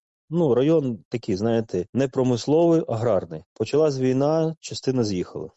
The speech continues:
Десь на четвертину. І почали тягнутися спочатку такі ближні переселенці. Ну, хтось осів,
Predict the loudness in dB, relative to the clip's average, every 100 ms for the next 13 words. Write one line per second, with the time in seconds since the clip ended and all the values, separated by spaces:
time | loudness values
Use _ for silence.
0 | -8 -2 -2 -2 -6 -6 -8 -4 0 2
1 | 0 -2 -6 -6 -6 -4 -4 -4 -10 -6
2 | -2 0 0 0 -2 -6 _ -12 -6 0
3 | 0 0 0 0 -2 -4 0 0 -2 _
4 | -20 -14 -10 -2 -2 -2 -2 -2 -4 _
5 | _ _ -12 -10 -6 -4 -4 -4 -4 -4
6 | -2 -2 -4 -12 -20 _ _ _ -2 0
7 | 0 0 0 0 -4 -6 -4 0 -2 -2
8 | -10